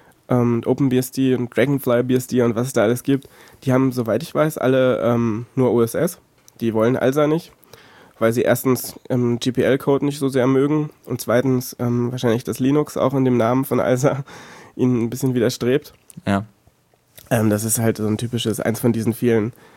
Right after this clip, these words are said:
Speaker 1: ähm, Bashing-Themen, K D E versus gnome, ähm,
Speaker 2: Ja, ja,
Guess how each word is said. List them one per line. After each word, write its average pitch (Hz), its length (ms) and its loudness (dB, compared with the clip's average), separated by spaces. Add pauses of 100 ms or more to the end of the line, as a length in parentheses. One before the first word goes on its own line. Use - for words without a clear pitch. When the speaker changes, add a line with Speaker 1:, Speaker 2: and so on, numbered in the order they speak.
(440)
Speaker 1:
ähm, 110 440 -2
Bashing-Themen, 120 720 0
K 113 160 -4
D 110 280 0
E 117 60 -2
versus 113 380 -2
gnome, 113 840 0
ähm, 113 260 -4
Speaker 2:
Ja, 117 60 4
ja, 117 60 4